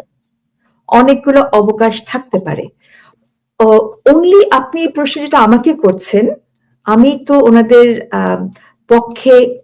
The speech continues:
আইনজীবী না বা কথা বলার আমার এখতিয়ার নেই। এই প্রশ্নটা আপনাকে তাদেরকে করতে হবে।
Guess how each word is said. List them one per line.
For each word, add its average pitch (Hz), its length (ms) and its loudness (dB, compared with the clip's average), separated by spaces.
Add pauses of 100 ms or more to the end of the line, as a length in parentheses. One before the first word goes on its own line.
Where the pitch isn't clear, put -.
(140)
আইনজীবী 214 500 0
না 202 160 -2
বা 190 180 -6
কথা 190 220 -8
বলার 196 220 0
আমার 190 180 0
এখতিয়ার 185 360 -2
নেই। 175 200 -8 (340)
এই 269 220 0
প্রশ্নটা 277 580 -2
আপনাকে 277 340 -6
তাদেরকে 269 480 0
করতে 185 380 -10
হবে। 139 300 -10